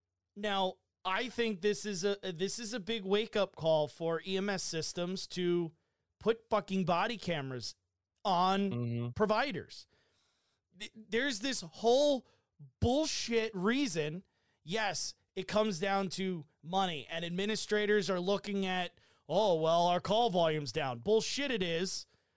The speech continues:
Speaker 1: right? You just gave yourself a raise. You didn't give us a raise, but call volume's down,
Speaker 2: Dude,
Speaker 1: right?
Speaker 2: no matter where I've worked, the call volume has been down every year I've been in E M S.
Speaker 1: Every year.
Speaker 2: Every
Speaker 1: Every
Speaker 2: fucking
Speaker 1: year.
Speaker 2: year.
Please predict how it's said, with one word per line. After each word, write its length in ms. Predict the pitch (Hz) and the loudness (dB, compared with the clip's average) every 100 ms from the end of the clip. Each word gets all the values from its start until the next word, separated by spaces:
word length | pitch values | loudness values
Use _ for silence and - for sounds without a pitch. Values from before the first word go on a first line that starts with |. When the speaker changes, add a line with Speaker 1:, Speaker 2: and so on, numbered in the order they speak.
| _ _ | _ _
Speaker 1:
right? 360 | 165 175 214 226 _ _ _ | 0 0 -2 -6 _ _ _
You 180 | 170 240 | 0 0
just 240 | 233 220 | 0 -4
gave 180 | 233 226 | 0 0
yourself 460 | 208 208 226 208 196 | 0 2 4 4 2
a 80 | 185 | 0
raise. 680 | 190 254 196 165 165 180 156 | 2 2 0 -2 -2 -2 -2
You 100 | 196 | -2
didn't 220 | 233 226 | -2 -2
give 160 | 214 | 0
us 260 | 202 254 - | 2 2 2
a 60 | 208 | 0
raise, 400 | 165 151 156 151 | 0 -2 -2 -4
but 140 | 190 | -8
call 260 | - 202 190 | 0 2 4
volume's 400 | 165 151 139 117 | 4 2 0 -4
down, 360 | 151 127 85 67 _ _ _ 120 | -4 -4 -6 -12 _ _ _ -6
Speaker 2:
Dude, 120 | 120 | 6
Speaker 1:
right? 220 | 139 135 | 8 8
Speaker 2:
no 60 | 123 | 8
matter 200 | 120 113 | 8 10
where 220 | 120 135 | 10 12
I've 220 | 143 123 | 10 10
worked, 280 | 123 131 - | 8 6 4
the 60 | 107 | -2
call 300 | - 120 123 | 8 10 10
volume 340 | 117 117 113 | 8 8 4
has 200 | 107 104 | 4 0
been 240 | 101 104 92 | 2 2 2
down 500 | 101 104 107 104 98 _ _ _ _ _ | 2 4 4 4 0 _ _ _ _ _
every 300 | 123 120 117 | 2 4 4
year 260 | 113 107 107 | 6 6 6
I've 80 | 101 | 4
been 120 | 98 | 0
in 80 | 95 | 0
E 100 | 95 | 0
M 0 | |
S. 160 | - | 2
Speaker 1:
Every 160 | 294 269 | 2 2
year. 340 | 233 156 - _ - | 2 -2 -4 _ -6
Speaker 2:
Every 240 | 254 - - | -2 6 10
Speaker 1:
Every 160 | 175 | 10
Speaker 2:
fucking 260 | 180 165 151 | 10 8 8
Speaker 1:
year. 120 | 131 | 8
Speaker 2:
year. 220 | 127 123 | 6 4